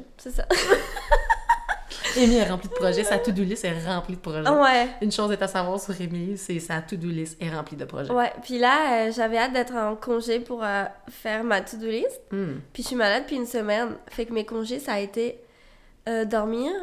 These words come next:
Speaker 1: rien faire, puis jouer à la Nintendo Switch que j'ai reçue à Noël. Très bon investissement, puisque j'ai fait que ça jusqu'à maintenant.
Speaker 2: Tu savais que des fois, ne pas faire une to-do list, un peu en partie de profiter de la vie,
Speaker 1: Ouais.
Speaker 2: relaxer,
Speaker 1: Ouais.
Speaker 2: prendre soin de toi,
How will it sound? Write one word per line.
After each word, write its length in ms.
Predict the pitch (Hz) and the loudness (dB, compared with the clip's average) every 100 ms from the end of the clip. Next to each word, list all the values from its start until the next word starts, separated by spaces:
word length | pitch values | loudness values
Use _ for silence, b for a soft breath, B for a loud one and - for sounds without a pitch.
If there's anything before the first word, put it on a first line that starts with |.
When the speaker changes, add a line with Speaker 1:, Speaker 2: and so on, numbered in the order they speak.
| - - | -8 -8
Speaker 1:
rien 300 | 233 220 220 | -2 0 0
faire, 340 | 220 233 254 | 0 -2 -4
puis 280 | - 220 214 | -10 -12 -10
jouer 180 | 226 240 | 0 2
à 20 | |
la 100 | 226 | 2
Nintendo 460 | 220 214 214 214 208 | 0 -4 -4 -4 -6
Switch 340 | - 226 220 | -8 -10 -10
que 160 | - 202 | -10 -10
j'ai 160 | 208 | -10
reçue 220 | - 220 202 | -12 -10 -10
à 80 | |
Noël. 180 | 202 202 - - | 2 6 6 4
Très 140 | - | 0
bon 180 | 247 240 | 0 2
investissement, 500 | 233 226 233 226 240 | 2 0 -6 -8 -8
puisque 240 | 427 - 254 | -8 -10 -6
j'ai 100 | 220 | -6
fait 140 | 208 | -6
que 140 | - 220 | -10 -6
ça 180 | - 247 | -4 -6
jusqu'à 260 | 254 247 | -8 -8
maintenant. 380 | 233 202 - - - | -6 -6 -10 -18 -12
Speaker 2:
Tu 100 | - | -8
savais 300 | - 185 196 | -2 0 -2
que 120 | 220 | -4
des 100 | 180 | -8
fois, 160 | 170 208 | -4 -2
ne 80 | 180 | -2
pas 160 | - | -6
faire 220 | 175 180 | -6 -4
une 120 | 196 185 | -4 -4
to-do 220 | 180 170 | -6 -6
list, 320 | 165 190 - | -6 -6 -6
un 80 | 156 | -6
peu 260 | - 202 | -2 0
en 140 | 185 165 | 0 0
partie 400 | 165 - - 196 | -4 -8 -10 -10
de 40 | |
profiter 320 | - 175 - 175 | -8 -8 -6 -6
de 40 | |
la 80 | 165 | -6
vie, 160 | 185 - 233 | -8 -10 -6
Speaker 1:
Ouais. 260 | 247 277 | -4 -2
Speaker 2:
relaxer, 640 | 294 220 170 165 - 196 - | -2 0 -2 -2 -6 -10 -10
Speaker 1:
Ouais. 200 | 226 247 269 | -4 -2 0
Speaker 2:
prendre 180 | 269 | -2
soin 160 | 262 180 | -2 -6
de 60 | 180 | -6
toi, 160 | 208 | -4